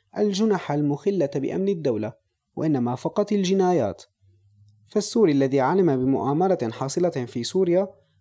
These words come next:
والهادف إلى تغيير دستور دولة أجنبية أو قلب نظام حكمها لا يعاقب إذا لم يبلغ السلطة عنها، باعتبار أن المؤامرة هذه ذات طبيعة جنحية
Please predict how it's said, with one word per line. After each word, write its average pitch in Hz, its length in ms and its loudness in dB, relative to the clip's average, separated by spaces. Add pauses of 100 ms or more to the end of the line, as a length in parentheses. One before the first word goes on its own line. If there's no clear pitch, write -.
(120)
والهادف 208 560 0
إلى 185 260 2
تغيير 175 420 2
دستور 170 400 -2
دولة 165 340 2
أجنبية 135 760 0 (460)
أو 233 100 2
قلب 202 320 0
نظام 135 420 2
حكمها 185 600 -2 (400)
لا 240 140 0
يعاقب 214 480 2
إذا 180 240 2
لم 180 180 2
يبلغ 156 380 2
السلطة 160 440 -4
عنها، 120 500 -2 (400)
باعتبار 123 520 0
أن 117 100 0
المؤامرة 123 640 0
هذه 170 440 2
ذات 151 160 2 (140)
طبيعة 160 400 0
جنحية 151 680 -2